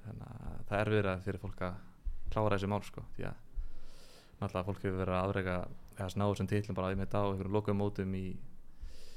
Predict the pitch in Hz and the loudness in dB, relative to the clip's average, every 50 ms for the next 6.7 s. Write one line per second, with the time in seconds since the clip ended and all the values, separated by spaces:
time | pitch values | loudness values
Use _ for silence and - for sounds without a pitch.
0 | - - - - - - - - 95 92 92 - - 90 90 90 90 87 85 90 | -10 -12 -16 -12 -10 -8 -4 0 0 -2 -2 -2 -4 -2 0 0 0 0 -2 -2
1 | 92 - - - - - - - - - - - - - - - - - 95 95 | -4 -4 -4 -4 -4 -4 -4 -4 -4 -4 -6 -6 -8 -10 -16 -8 -2 0 0 2
2 | 98 98 - - - - - - - - - - - - 120 117 110 107 104 104 | 2 0 -2 -4 -10 -16 -20 -20 -20 -20 -20 -20 -14 -6 0 0 2 2 4 2
3 | 107 104 107 113 113 117 113 107 107 107 110 107 104 110 - - 104 - 113 110 | 2 4 6 6 8 8 8 8 8 6 6 4 4 0 -4 -4 -2 2 4 4
4 | 104 104 107 104 110 104 101 101 - - 107 104 104 101 95 95 98 - - - | 6 6 4 4 2 0 0 -2 -2 0 0 2 2 2 2 0 -2 -4 -6 -6
5 | - - - - - - - - - - - - - - - - - - - - | -6 -8 -10 -6 -4 -2 -2 0 0 0 -2 -2 -6 -12 -14 -14 -12 -12 -12 -10
6 | - - - - - - - - - - 101 104 - | -12 -12 -14 -14 -16 -16 -18 -18 -12 -2 0 0 0